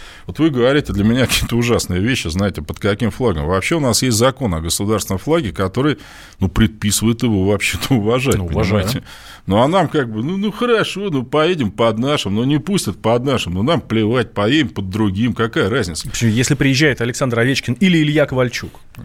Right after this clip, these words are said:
Speaker 2: или там неважно кто.
Speaker 1: Это вообще
Speaker 2: Все
Speaker 1: супер-,
Speaker 2: знают, кто
Speaker 1: суперские
Speaker 2: это.
Speaker 1: российские спортсмены, которые вообще в России проводят там, не знаю, пару дней в году, наверное, да,
Speaker 2: А,
Speaker 1: вообще.
Speaker 2: Николай Николаевич,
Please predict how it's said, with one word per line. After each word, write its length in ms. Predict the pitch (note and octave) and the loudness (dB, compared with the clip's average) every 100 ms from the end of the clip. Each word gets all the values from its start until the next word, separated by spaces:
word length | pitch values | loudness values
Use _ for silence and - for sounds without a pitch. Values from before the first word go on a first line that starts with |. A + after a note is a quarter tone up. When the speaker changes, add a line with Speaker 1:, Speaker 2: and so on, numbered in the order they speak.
| - - - - | -18 -20 -8 0
Speaker 2:
или 360 | E3 E3+ E3 D#3 | 4 4 4 2
там 200 | D#3 C#3 | 2 0
неважно 380 | D3+ D3+ B2 C3+ | 2 2 2 -2
кто. 100 | G2+ | -2
Speaker 1:
Это 140 | G2 | 2
вообще 360 | A2+ C3 C3+ B2 | 4 4 2 0
Speaker 2:
Все 240 | - A3+ D#3 | 2 2 2
Speaker 1:
супер-, 60 | |
Speaker 2:
знают, 200 | D3+ F3 | 0 2
кто 120 | D3 | 2
Speaker 1:
суперские 300 | - F3+ D#3+ B2+ | 0 0 2 2
Speaker 2:
это. 60 | |
Speaker 1:
российские 500 | G#2 A2+ - B2 - | 2 0 0 -2 -4
спортсмены, 600 | F#2 - A2+ - E3+ D3+ | -4 -2 0 0 -2 -2
которые 500 | F#2 G2 G2 A#2 A2+ | 0 0 0 2 2
вообще 340 | A2 A#2 A2 A#2+ | 4 2 2 0
в 80 | A2 | 4
России 340 | B2+ - D#3 | 4 4 2
проводят 560 | A2 G#2+ A2 C3 G#2+ E2+ | 0 2 2 2 -2 -2
там, 220 | F#2+ G2 | -2 0
не 80 | G#2 | 0
знаю, 260 | A2+ F#2 | 0 0
пару 300 | E2 A2 A2+ | 0 2 2
дней 180 | A#2 A2 | 2 0
в 60 | E2 | 2
году, 320 | A2 C3 G#2+ | 2 2 0
наверное, 340 | D#2+ D2+ D#2+ | -2 -4 -4
да, 120 | F2+ A#2+ | -2 2
Speaker 2:
А, 560 | C3+ C#3 C#3+ C#3+ C#3+ | 4 4 4 2 2
Speaker 1:
вообще. 140 | C#3 C#3+ | 0 -2
Speaker 2:
Николай 260 | D3+ C#3+ | -2 -2
Николаевич, 440 | C3 C#3 B2 G2+ | 0 2 2 -2